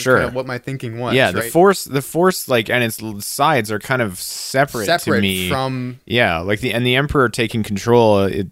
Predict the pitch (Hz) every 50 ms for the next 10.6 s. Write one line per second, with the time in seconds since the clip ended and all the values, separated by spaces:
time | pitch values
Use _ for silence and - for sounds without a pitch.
0 | - - 104 98 - - 90 - - - 104 101 98 90 - 101 - - - 117
1 | 120 127 131 127 147 139 - 117 104 107 107 107 101 - - 101 95 92 90 92
2 | 95 95 92 90 87 82 87 90 87 85 110 127 - - - _ _ _ _ _
3 | _ _ _ _ _ _ _ _ - 101 104 - - 95 - - 98 - - 104
4 | 98 101 98 - - - 110 101 95 92 95 98 - - - 85 - 120 135 143
5 | 107 92 87 85 85 85 85 - - - 95 101 120 123 104 - 92 87 87 90
6 | 92 85 - 90 87 85 78 90 90 90 87 87 - - - 127 113 80 76 -
7 | _ _ _ _ _ _ _ _ _ _ _ _ _ _ _ _ _ - 95 87
8 | 85 73 - _ _ _ _ _ - 110 135 139 - 139 139 120 104 113 135 160
9 | 165 160 151 131 123 123 135 139 123 117 - - 127 110 110 110 117 110 98 98
10 | 117 165 175 127 - 92 82 80 76 73 73 73